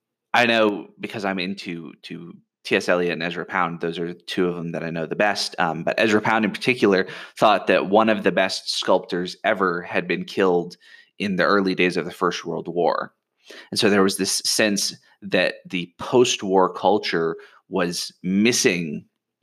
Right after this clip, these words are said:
some of its great, some of the people who should have been great creators of post-war culture in, in the twenties and in the thirties had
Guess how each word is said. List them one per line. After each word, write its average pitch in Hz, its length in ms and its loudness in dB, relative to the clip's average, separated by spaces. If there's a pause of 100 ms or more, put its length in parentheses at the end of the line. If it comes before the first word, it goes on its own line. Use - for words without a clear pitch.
(560)
some 131 420 2
of 117 140 4
its 107 180 2
great, 107 240 2
some 143 160 2
of 156 60 4
the 151 60 4
people 127 340 -6
who 110 140 -4
should 120 440 0 (280)
have 107 480 -2
been 95 440 2
great 98 300 -4
creators 92 880 -4
of 80 280 0 (460)
post-war 92 580 2
culture 90 580 0
in, 85 420 -4
in 82 160 -6
the 82 80 -6
twenties 87 400 4
and 85 100 4
in 82 120 4
the 80 60 4
thirties 92 540 4 (460)
had 95 480 0